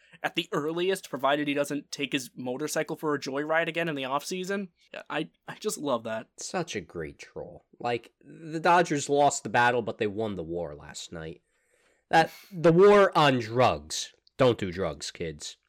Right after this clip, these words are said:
Speaker 2: That's the message at the end of the day. <laughs> Uh, now the F D A can be happy at us. Also, please sponsor us. We could use the money. Um, <laughs>
Speaker 1: Please sponsor us, Food and Drug Administration.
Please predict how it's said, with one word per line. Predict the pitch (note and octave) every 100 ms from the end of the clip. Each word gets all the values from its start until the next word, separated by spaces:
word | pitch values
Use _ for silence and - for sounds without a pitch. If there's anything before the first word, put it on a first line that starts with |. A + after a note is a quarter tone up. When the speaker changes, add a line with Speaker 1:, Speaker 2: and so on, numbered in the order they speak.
| -
Speaker 2:
That's | D3 -
the | A#2+
message | A2 A3+ A#3+
at | G2
the | D3
end | F#2+
of | F#2
the | E2+
day. | F2+ F2 - _
<laughs> | _
Uh, | C3 B2+ A2+ G#2+
now | A2+
the | A2+
F | G#2+ -
D | G#2
A | F#2+
can | F#2+
be | E2
happy | D#2+ C#2+ D#2 C#2+
at | C#2
us. | D2 - - - _
Also, | - G#2+ F2
please | - G#2
sponsor | - D#2 C#2+ -
us. | D2 - - -
We | -
could | E2+
use | D2+
the | -
money. | D2 - - _ F#4+
Um, | A#2 B2 C3 B2+ C3 - - -
<laughs> | G4+ C#5+
Speaker 1:
Please | B4+ D4+
sponsor | - C#4 C4 B3+ F#3
us, | -
Food | F#3+ F3
and | D#3+
Drug | D#3 D3+ D3
Administration. | D3 C#3+ - C#3+ C#3 F#3+ F3